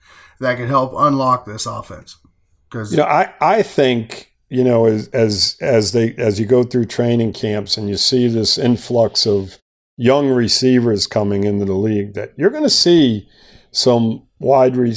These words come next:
Speaker 2: veteran wide receivers that are gonna be available. Um, and, you know, you saw how productive some guys like, were, like, uh,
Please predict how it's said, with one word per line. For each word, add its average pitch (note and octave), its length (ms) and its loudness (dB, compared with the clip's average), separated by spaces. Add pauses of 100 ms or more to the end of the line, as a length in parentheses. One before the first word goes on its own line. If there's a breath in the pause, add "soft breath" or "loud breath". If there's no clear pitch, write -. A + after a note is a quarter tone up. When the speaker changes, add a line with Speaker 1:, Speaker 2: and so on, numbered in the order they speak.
(140)
Speaker 2:
veteran B2+ 480 2
wide A#2+ 260 4
receivers A2 720 -2
that G#2+ 200 -2
are G#2+ 80 -2
gonna B2+ 200 -2
be B2+ 200 0
available. A2 640 0 (640)
Um, G#2+ 640 0 (140)
and, A2+ 640 -2 (320)
you D3+ 260 0
know, A#2+ 180 4
you B2 200 0
saw D#3 600 2 (120)
how A#2 280 0
productive A#2 840 0
some A#2 280 -2
guys A2 440 -2
like, G#2 220 -8 (100)
were, G#2+ 300 0
like, G2+ 340 -4
uh, A1+ 380 -4